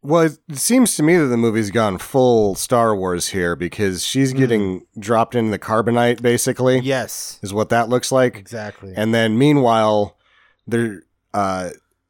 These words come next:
Speaker 1: Lee Taylor Young is showing Albert Finney why they have to do this because people aren't looking at the right spots in commercials, and he's wearing the targeting
Speaker 2: Yeah.
Speaker 1: computer for an X-Wing.
Speaker 2: <laughs> Yeah. Stay on target.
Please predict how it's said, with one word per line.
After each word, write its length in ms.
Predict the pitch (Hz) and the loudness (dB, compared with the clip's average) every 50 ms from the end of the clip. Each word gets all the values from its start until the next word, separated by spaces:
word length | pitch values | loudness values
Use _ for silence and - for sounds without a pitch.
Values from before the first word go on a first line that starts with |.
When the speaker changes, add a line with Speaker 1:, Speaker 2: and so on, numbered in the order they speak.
| _ _ _ _ | _ _ _ _
Speaker 1:
Lee 160 | 135 135 131 | 0 0 2
Taylor 260 | - 139 139 120 113 110 | 2 2 2 2 2 2
Young 260 | 117 135 135 131 127 | 2 2 2 2 0
is 120 | 113 104 - | -2 -4 -4
showing 400 | - - 147 135 127 123 117 110 | -2 0 2 2 4 2 2 2
Albert 320 | 107 107 95 104 92 - | 0 2 0 0 -4 -4
Finney 420 | - - 117 107 104 101 98 95 | -2 0 0 2 2 0 0 -2
why 720 | 90 90 87 90 107 120 127 123 120 113 107 104 101 98 92 | -4 -6 -4 -2 0 2 4 4 2 2 2 0 0 -2 -4
they 160 | 85 90 92 | -4 -4 -2
have 200 | 98 101 95 - | -2 -2 -2 -4
to 60 | - 90 | -6 -8
do 180 | 82 98 95 | -6 -4 -4
this 220 | 87 95 92 - - | -2 -4 -4 -6 -6
because 640 | - 95 - - 101 92 92 90 82 78 - - - _ _ _ - - _ | -10 -10 -6 -4 -4 -4 -4 -4 -6 -10 -10 -12 -14 _ _ _ -20 -14 _
people 260 | 131 131 123 127 120 | -6 -2 0 2 2
aren't 180 | 120 120 110 101 | 2 0 0 -2
looking 280 | 117 117 - 120 117 107 | -4 -4 -2 -2 -2 -2
at 80 | - | -2
the 100 | - 104 | -2 -2
right 200 | 101 104 101 95 - | 0 0 -2 -2 -4
spots 340 | - - 110 107 107 - | -2 0 0 0 0 -2
in 100 | 101 98 | -6 -6
commercials, 520 | 87 - 104 117 123 123 117 - 113 101 95 | -6 -4 -2 2 2 2 2 0 -2 -2 -2
and 80 | 107 104 | -4 0
he's 180 | 127 165 175 151 | 2 2 2 2
wearing 300 | 139 143 135 127 123 117 | 2 2 4 4 2 0
the 40 | 101 | -2
targeting 440 | - - 135 127 127 120 117 107 101 | -4 -2 -2 0 0 -2 -4 -6 -6
Speaker 2:
Yeah. 40 | - | -8
Speaker 1:
computer 360 | 95 92 - 107 110 101 101 | -10 -8 -4 -2 0 0 0
for 160 | - - 98 | 0 -2 -2
an 100 | 95 87 | -2 -2
X-Wing. 600 | - 117 123 120 - - 107 101 92 80 67 62 - _ _ _ _ _ | -2 -4 -4 -2 -2 -4 -4 -4 -4 -4 -6 -8 -14 _ _ _ _ _
Speaker 2:
<laughs> 260 | _ - - 131 - | _ -14 -14 -12 -12
Yeah. 420 | 139 156 147 120 147 151 120 143 143 - _ _ _ _ _ _ _ _ _ _ _ _ _ _ _ | -12 -12 -10 -8 -8 -8 -8 -10 -12 -12 _ _ _ _ _ _ _ _ _ _ _ _ _ _ _
Stay 300 | - - - 117 131 139 | -18 -10 -6 -4 -2 -2
on 200 | 139 143 143 139 | 0 -2 -2 -4
target. 640 | - 127 135 143 143 151 143 151 170 170 139 - | -4 -4 -2 0 0 -2 -2 -2 -2 -2 -2 -6